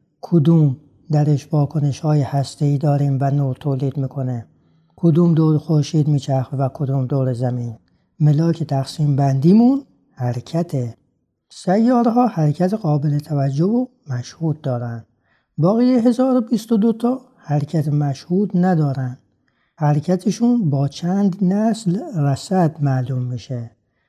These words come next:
و در دوره عمری آدم و رصدی که منجم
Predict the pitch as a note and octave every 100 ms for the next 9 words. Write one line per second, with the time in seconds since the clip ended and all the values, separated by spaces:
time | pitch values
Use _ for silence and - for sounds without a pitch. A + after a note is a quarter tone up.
0 | _ _ _ _ - C#3+ C3+ B2+ D3+ C#3+
1 | F3 D3+ D3 D3+ - F3 D#3 D3+ D3 D#3+
2 | F3 D3 D3 D3+ D3+ D3 C3+ C#3+ - D#3
3 | D#3 D3 D#3 D3+ D3+ D3+ C#3+ G3 C4